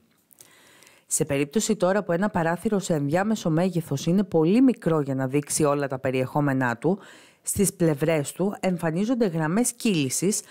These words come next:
με τις οποίες μετακινούμε το τι δείχνει το παράθυρο, σύροντάς τες με το ποντίκι, κάνοντας αριστερό κλικ επάνω τους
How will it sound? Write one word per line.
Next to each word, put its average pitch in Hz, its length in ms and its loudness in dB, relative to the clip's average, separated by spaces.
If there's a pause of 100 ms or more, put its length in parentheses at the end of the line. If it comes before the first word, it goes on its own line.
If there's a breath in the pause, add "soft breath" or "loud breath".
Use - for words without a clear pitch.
(280 loud breath)
με 180 120 -2
τις 180 200 0
οποίες 226 320 2
μετακινούμε 185 680 2
το 202 180 -2
τι 240 200 0
δείχνει 220 360 2
το 226 120 -2
παράθυρο, 165 600 -2 (400 loud breath)
σύροντάς 156 640 0
τες 220 200 -2
με 202 120 4
το 151 120 -2
ποντίκι, 131 560 0
κάνοντας 214 600 0
αριστερό 151 440 -2
κλικ 214 340 0
επάνω 135 400 -4
τους 202 260 -2